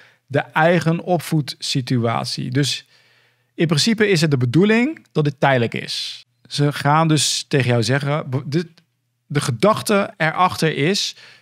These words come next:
er is een conflict en jij bent daar zo erg in verzand geraakt dat je alleen maar kan strijden.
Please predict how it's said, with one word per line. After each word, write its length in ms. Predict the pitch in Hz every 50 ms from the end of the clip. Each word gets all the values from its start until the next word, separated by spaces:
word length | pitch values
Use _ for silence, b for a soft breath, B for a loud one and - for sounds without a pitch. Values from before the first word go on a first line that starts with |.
| B B B B _ _ _ _ _ _ _ _ _
er 300 | _ - - 170 156 160
is 120 | 185 165 139
een 80 | 156
conflict 720 | 147 - 147 123 - - 139 123 123 - - - - - - -
en 180 | - 226 135
jij 220 | 127 135 143 151 147
bent 140 | 147 143
daar 180 | 131 151 147 135
zo 460 | 117 101 107 127 156 175 190 185 185
erg 540 | - - - 151 151 - 160 147 - - -
in 300 | - 170 160 156 151 147
verzand 420 | 131 - 135 117 104 135 143 156 151
geraakt 400 | - 139 127 123 127 127 127 120
dat 100 | 131 123
je 100 | 135 127
alleen 320 | 127 123 139 156 165 165
maar 360 | 151 147 143 147 147 147 - _ _
kan 240 | - 135 135 139
strijden. 720 | 123 - - - 127 127 127 139 123 123 120 120 120 117